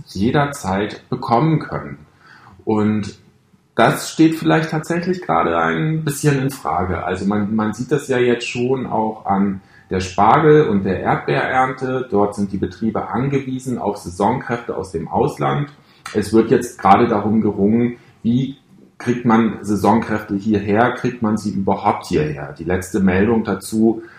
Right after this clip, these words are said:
war, "Nein, das geht nicht, wir holen keine Saisonkräfte aus dem Ausland nach Deutschland." Vielleicht könnten Studenten das machen oder,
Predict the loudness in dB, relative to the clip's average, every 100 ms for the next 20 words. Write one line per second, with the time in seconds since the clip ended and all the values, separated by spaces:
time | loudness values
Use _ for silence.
0 | -20 -2 4 4 4 0 2 4 4 2
1 | 0 0 0 2 -2 0 -2 2 2 4
2 | 2 2 2 0 -2 -4 -2 -2 -4 -6
3 | -6 -6 -8 -10 -10 -10 -8 -8 -6 -8
4 | -8 -12 -10 -10 -10 -12 -12 -6 -6 -6
5 | -4 -2 -2 -4 -6 -2 -2 0 0 -2
6 | -6 -14 -12 -12 -12 -12 -4 -4 -4